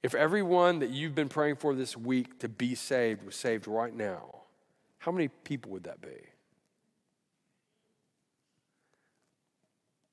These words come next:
Christ Jesus came into the world to save sinners. One of the best things I think you can begin doing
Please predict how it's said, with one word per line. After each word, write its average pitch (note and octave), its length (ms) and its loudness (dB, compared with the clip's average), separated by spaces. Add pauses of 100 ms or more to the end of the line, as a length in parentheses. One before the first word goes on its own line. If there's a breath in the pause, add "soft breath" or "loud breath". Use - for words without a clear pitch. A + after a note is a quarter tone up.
(760)
Christ E3 400 -2
Jesus B2+ 340 -4
came C#3 280 -2
into C3 180 -6
the A#2+ 80 -4
world A2+ 320 -4
to F#2+ 60 -10
save B2 680 -2 (420 soft breath)
sinners. - 1040 -12 (2500)
One F#3+ 120 8
of G3+ 80 10
the D#3 200 6 (260)
best F3+ 200 8
things E3+ 160 0
I D3 60 4
think D3+ 160 2
you C#3+ 80 -2
can C3+ 160 -4
begin C3+ 340 0
doing C#3+ 400 2